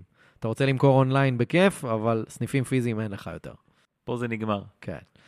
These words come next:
Speaker 1: אז העסק המשיך לעבוד, אה, אונליין, אבל משלוחי הלזניה בקושי נמכרו, כי מי ירצה לזניה קפואה, קטנה ולא טובה, ועוד במשלוח שעולה ארבעים וחמישה דולר?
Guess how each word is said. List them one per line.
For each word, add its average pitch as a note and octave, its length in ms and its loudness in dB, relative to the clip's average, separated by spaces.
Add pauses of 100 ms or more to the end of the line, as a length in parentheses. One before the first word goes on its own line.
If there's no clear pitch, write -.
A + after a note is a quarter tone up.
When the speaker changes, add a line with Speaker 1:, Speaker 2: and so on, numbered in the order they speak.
(220)
Speaker 1:
אז A2+ 260 -6
העסק E3+ 520 4
המשיך D3 340 2
לעבוד, B2 560 6
אה, G#2 360 0
אונליין, A#2 600 -2 (120)
אבל A2 540 -2 (460)
משלוחי C#3 320 2
הלזניה D3+ 800 6
בקושי E3+ 500 4
נמכרו, D3+ 760 6
כי C3+ 380 2 (600)
מי D3 120 6
ירצה F3+ 360 8
לזניה D3 520 6
קפואה, C3 480 2
קטנה C3 600 2
ולא A#2 520 4
טובה, A2+ 480 0 (420)
ועוד B2 260 4
במשלוח C3+ 640 6
שעולה B2 640 4 (260)
ארבעים A#2+ 420 0
וחמישה A2 500 0
דולר? G2 420 -2